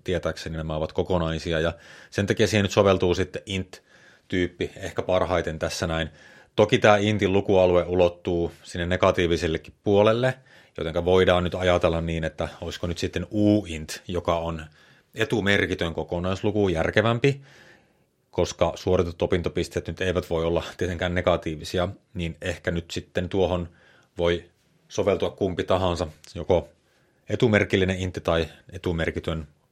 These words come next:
uint, unsigned int, siitä sanasta tulee toi u,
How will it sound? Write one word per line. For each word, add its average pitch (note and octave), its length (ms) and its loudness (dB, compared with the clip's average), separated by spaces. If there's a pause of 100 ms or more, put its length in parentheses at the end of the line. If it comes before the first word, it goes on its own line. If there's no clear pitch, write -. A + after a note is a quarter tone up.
(300)
uint, E2+ 640 -8 (100)
unsigned F2+ 800 -2 (100)
int, F2 420 -6
siitä E2+ 280 -10
sanasta D#2+ 340 -8
tulee D2+ 220 -8
toi D#2 220 -4
u, E2+ 280 -4